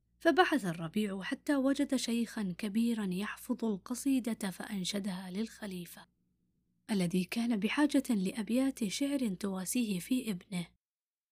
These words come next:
أما في الحضارة الغربية، فكانت الأدلة على أثر العلاج بالقراءة واستخدامهم لها ظهرت في القرن الثامن عشر والتاسع عشر،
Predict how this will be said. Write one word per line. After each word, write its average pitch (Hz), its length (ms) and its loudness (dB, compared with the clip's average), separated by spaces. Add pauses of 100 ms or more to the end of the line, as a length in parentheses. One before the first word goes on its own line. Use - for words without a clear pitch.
(960)
أما 311 260 12
في 294 140 2
الحضارة 208 640 0
الغربية، 190 800 -4 (520)
فكانت 294 640 6
الأدلة 208 640 2
على 190 400 -2
أثر 247 240 0
العلاج 233 580 2
بالقراءة 214 800 -2
واستخدامهم 190 880 -2
لها 208 440 -2 (580)
ظهرت 277 480 6
في 214 120 0
القرن 240 420 0
الثامن 247 720 2
عشر 226 420 -4
والتاسع 233 920 -4
عشر، 170 400 -10